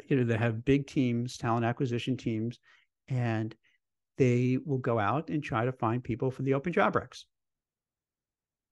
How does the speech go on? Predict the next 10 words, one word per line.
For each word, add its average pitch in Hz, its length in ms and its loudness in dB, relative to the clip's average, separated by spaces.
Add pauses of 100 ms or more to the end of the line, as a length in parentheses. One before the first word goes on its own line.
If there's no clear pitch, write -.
(460)
There 131 480 0 (140)
are, 123 140 -2
uh, 117 60 -4 (220)
times 139 640 4 (360)
where 117 580 0 (880)
certain 151 540 0
roles 131 480 4
are 107 100 -4 (280)
very 160 420 -6
specialized 123 1000 -4